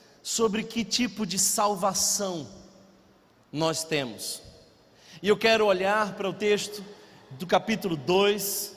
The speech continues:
da carta aos Efésios, do verso primeiro em diante. Mantenha a sua Bíblia aberta durante toda a nossa reflexão. Nós vamos pensar sobre essa tremenda e poderosa salvação.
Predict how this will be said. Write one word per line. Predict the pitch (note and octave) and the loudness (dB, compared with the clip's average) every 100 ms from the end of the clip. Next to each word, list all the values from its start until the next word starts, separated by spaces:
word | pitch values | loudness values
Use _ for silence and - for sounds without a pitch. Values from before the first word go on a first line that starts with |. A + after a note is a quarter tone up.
| - | -6
da | D#3+ | -4
carta | - F#3+ F#3 F3+ | 2 2 2 -4
aos | D3+ | -6
Efésios, | D#3 - E3+ F3+ E3 D#3+ | -6 0 2 2 -2 -8
do | C3 D#3+ | -8 2
verso | G3+ G3 - | 4 4 2
primeiro | D#3+ D#3+ D#3+ F#3+ G3 | -8 -6 0 0 0
em | E3+ | -2
diante. | C3+ D3+ F3 F3 - - - - F3 | -2 -2 0 -2 -8 -16 -20 -10 -4
Mantenha | G3 A#3 A3+ | 0 2 2
a | G#3+ | 0
sua | G#3 | -2
Bíblia | F3+ G#3 F#3+ | -4 -6 -6
aberta | E3 F#3+ G3 F#3+ | -4 0 0 -2
durante | F3 G3+ G3 - | -2 -2 -2 -8
toda | - C4 C#4 G3 | -4 -2 -2 -2
a | |
nossa | F3+ F#3+ F#3+ F3+ | 0 0 0 -4
reflexão. | E3+ F3 F3 - F3 F3 F#3 - - - - | -6 -6 -6 -4 -2 -2 -4 -8 -20 -20 -10
Nós | F#3+ | -4
vamos | A3+ A3 | -2 -4
pensar | - A3 - A3+ G#3 - - - | -6 -6 -2 -2 -2 -8 -20 -16
sobre | - - G#3 G#3 | -6 -4 -2 0
essa | A3+ A3 A3 | 0 0 -4
tremenda | G#3 - G3+ G3 G3 G#3+ D#3+ | -6 -2 0 2 2 2 0
e | C#3+ | -2
poderosa | F#3 F#3+ F3+ E3+ G3 F3 - | -2 0 2 4 2 0 -4
salvação. | - F#3+ F3+ F3 - - E3+ | 0 0 2 0 0 -2 -2